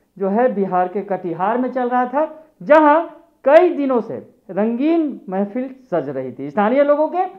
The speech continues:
विरोध और पुलिस को दी गई सूचना के बाद कटिहार नगर थाना पुलिस ने रेड किया और चार लोगों को हिरासत में लिया, जिनसे पूछताछ की जा रही है। कटिहार नगर थाना क्षेत्र के दुर्गा स्थान चौक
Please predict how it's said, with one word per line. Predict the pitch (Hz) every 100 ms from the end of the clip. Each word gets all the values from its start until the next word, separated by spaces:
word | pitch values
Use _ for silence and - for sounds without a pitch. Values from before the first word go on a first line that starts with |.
| - _ -
विरोध | 170 233 269 359 330
और | 277
पुलिस | 214 214 214
को | - 208
दी | 220 220
गई | 214
सूचना | 214 240 311 330
के | 320
बाद | 320 359 349 - _
कटिहार | 220 247 254 302 302
नगर | 240 220 220
थाना | 214 214
पुलिस | 202 202 202
ने | 180
रेड | 175 262 320 -
किया | 311 339 349 - - -
और | 240 233 -
चार | 302 339 320
लोगों | 277 247 262
को | 262 208
हिरासत | 196 202 202 233 233
में | 233
लिया, | 214 147 104 - _ -
जिनसे | 175 185 214
पूछताछ | 208 175 170 165 143 -
की | 139
जा | 123 117
रही | 107
है। | 107
कटिहार | 139 131 170 196
नगर | 220 196 196
थाना | 185 175
क्षेत्र | 175 196 226
के | 285 330 - - _ _
दुर्गा | 170 240 277 339 330
स्थान | - 233 226
चौक | 214 294 262 269 -